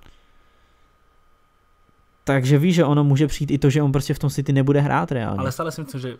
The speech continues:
Speaker 2: mm, by mal väčšiu hodnotu, aj keby toho pol roka ešte nehral. Možno
Speaker 1: Mhm.
Speaker 2: len iba pár zápasov, ako keby to riskli ho hosťovať, vyhorel by, poprípade by sa zranil,
Speaker 1: Mhm.
Speaker 2: tak by tú cenu mal riadne nižšiu, ak by sa tak-, také niečo stalo. Ak by
Speaker 1: To, to
Speaker 2: vyhorel,
Speaker 1: souhlasím.
Speaker 2: zranil alebo niečo.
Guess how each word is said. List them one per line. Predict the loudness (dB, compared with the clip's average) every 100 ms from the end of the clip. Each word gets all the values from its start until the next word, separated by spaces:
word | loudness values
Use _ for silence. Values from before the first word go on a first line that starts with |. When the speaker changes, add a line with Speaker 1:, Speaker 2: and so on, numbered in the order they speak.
| _ -16
Speaker 2:
mm, | -12 -12 -12 -16 -16
by | -10
mal | -8 -8 -10 -14 _ -20
väčšiu | -16 -12 -10 -8
hodnotu, | -8 -10
aj | -12
keby | -12 -12
toho | -12 -10
pol | -8 -8
roka | -8
ešte | -10 -10 -10
nehral. | -10 -10 -10 -10 -12 _ _ _ _ -12
Možno | -4 -2
Speaker 1:
Mhm. |
Speaker 2:
len | 0
iba | -2 -6
pár | -6 -8
zápasov, | -10 -12 -12 -10 -12
ako | -12 -14
keby | -12
to | -12
riskli | -12 -10
ho | -10 -10 -14
hosťovať, | -12 -8 -8 -10 -12
vyhorel | -12 -10 -10 -10
by, | -12 -14 _ _
poprípade | -10 -8 -6 -6
by | -8
sa | -10
zranil, | -10 -10 -12 -12 -14 _ _ _ _ _ _ -14
Speaker 1:
Mhm. | -10 -8 -8 -10 -14
Speaker 2:
tak | -18 -20 -20 -14
by | -16
tú | -14 -16
cenu | -10 -8
mal | -8
riadne | -8 -8 -8
nižšiu, | -8 -10 -18
ak | -20
by | -20
sa | -18
tak-, | -20 -18
také | -16 -16
niečo | -16 -8
stalo. | -8 -6 -8 -12
Ak |
by | -6
Speaker 1:
To, | -4
to | -2
Speaker 2:
vyhorel, | -2 -2
Speaker 1:
souhlasím. | 0 0 0 -2 -4
Speaker 2:
zranil | -8
alebo | -8 -10
niečo. | -12 -14 -20